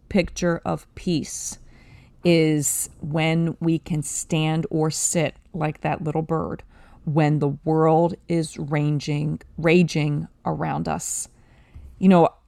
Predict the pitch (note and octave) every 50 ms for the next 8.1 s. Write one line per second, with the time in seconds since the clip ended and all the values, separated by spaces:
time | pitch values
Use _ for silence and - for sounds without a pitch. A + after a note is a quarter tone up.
0 | _ _ _ - E3+ F3+ F#3 F#3 F#3 F3+ E3+ - - G3 E3+ D#3+ - F3 D#3+ -
1 | D#3 C#3+ - - G3+ G3+ G#3 G3+ - - - F3 - - - - D3+ D#3 - -
2 | D#3 D3+ C#3+ C#3+ D#3 D3+ C#3 D#3 E3 D#3+ D3+ D#3+ D#3+ D#3+ D#3+ D#3 D#3 D#3 D#3 D#3+
3 | D#3 D#3 D#3 D#3 D#3 D#3 D3+ D3+ D3+ D3+ D#3 D#3 D#3 D#3 D#3+ D#3+ D#3 D3 C#3+ C#3
4 | - D#3+ - - - E3+ D#3 D#3 - - D3+ D3+ D#3 D#3 D#3 D#3 C#3+ C3+ D3 -
5 | - - - - - - - - - - - _ - F3+ F#3 F#3 F3+ D#3 - -
6 | - _ - - - G3+ F#3+ F#3 D#3+ - - - E3+ D#3+ D#3+ D3+ C#3+ D#3+ D#3 D3
7 | D3 D3 D3 D#3 E3+ F#3 G3 G3+ G3 F3+ D#3 - - - A#2 G#2+ - - - -
8 | -